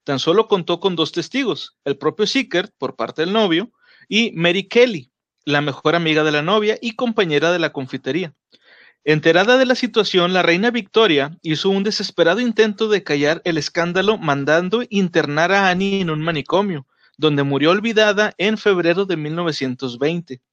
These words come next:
Kelly, posiblemente advertida por el propio Seeker del peligro que corría, huyó a Irlanda, a su Irlanda natal, llevándose consigo a la pequeña Alice, el fruto del matrimonio de su amiga y el príncipe.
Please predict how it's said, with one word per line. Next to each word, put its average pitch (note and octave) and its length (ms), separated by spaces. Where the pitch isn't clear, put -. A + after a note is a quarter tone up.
Kelly, G#3 340
posiblemente F#3+ 1000
advertida C3+ 600
por E3+ 160
el C3+ 100
propio E3+ 320
Seeker D3+ 540
del C#3 200
peligro C#3+ 440
que F#3+ 100
corría, G#3 420
huyó D3 280
a F#3+ 60
Irlanda, F3+ 480
a D3+ 80
su D#3 100
Irlanda D#3 360
natal, F#3 400
llevándose D#3 440
consigo G3 420
a - 20
la F#3+ 140
pequeña C#3+ 360
Alice, D#3+ 480
el C3+ 100
fruto D#3 300
del F#3+ 100
matrimonio G3+ 540
de B3 80
su G#3+ 120
amiga D3+ 280
y C3 100
el C3 100
príncipe. D3 560